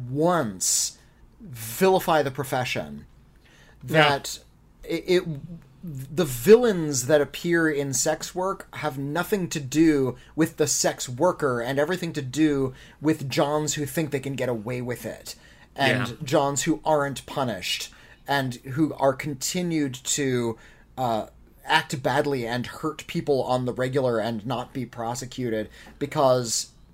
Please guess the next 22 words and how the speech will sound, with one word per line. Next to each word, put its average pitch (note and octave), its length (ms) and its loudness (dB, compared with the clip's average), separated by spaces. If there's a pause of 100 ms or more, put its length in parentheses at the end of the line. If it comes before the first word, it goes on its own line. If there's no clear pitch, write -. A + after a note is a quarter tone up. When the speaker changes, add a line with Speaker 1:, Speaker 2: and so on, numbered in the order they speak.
(220)
Speaker 1:
thanks E3 360 2
to - 180 0
good G#3 180 4
old F3 340 8 (160)
American D#3+ 380 2
sexism, C3+ 760 0 (300)
uh, C#3 420 4 (440)
the E3+ 220 4
Speaker 2:
<laughs> D#3+ 120 4
Speaker 1:
women D#3+ 180 4
are C#3+ 80 2
te-, F3+ 140 -2 (300)
tend F#3 240 2
to D#3 40 2
be D3 120 2
blamed C3+ 580 2
for D#3+ 140 2
when D3 300 -2
they're A#2 140 -2
victimized A2 680 -4
by G#2+ 160 -2
Johns. G#2 640 -4